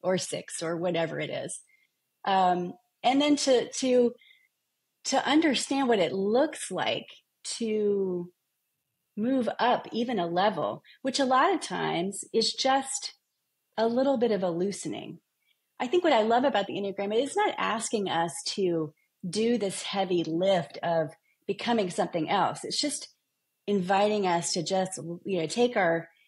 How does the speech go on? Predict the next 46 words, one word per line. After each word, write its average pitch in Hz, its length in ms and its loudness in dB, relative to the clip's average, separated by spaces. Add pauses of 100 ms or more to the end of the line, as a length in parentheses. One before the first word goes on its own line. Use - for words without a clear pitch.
(160)
hands 220 340 0
a 190 60 -2
li-, 190 160 -2
like 185 160 2
that 175 180 0
white 202 240 2
knuckled 185 320 0
grip 190 200 0
on 170 220 0
the, 156 280 -2
on 160 160 0
the 151 80 -2
steering 202 360 2
wheel, 151 220 0
just, 240 200 -4
like, 330 160 0
loosen, 202 580 -2
loosen 247 320 -2
it 170 120 -2
up 175 180 -4
a 175 80 -2
little 107 280 -4
bit. - 240 -6
So, 175 420 0 (680)
um, 180 640 0 (1400)
so 247 60 2
that's 359 280 2
one 330 120 2
of 202 140 0
the 190 120 2
first, 202 640 -2
I 185 80 -6
think, 190 200 -4
really 185 580 -4 (120)
good 185 480 4
opportunities 170 760 -2
to - 80 -10
continue 180 420 -2
the 160 120 0
work, 170 320 -2
is 175 140 -6
to 190 120 -4
be 247 200 -6
constantly 294 580 -4
checking 208 440 0
yourself 160 580 -4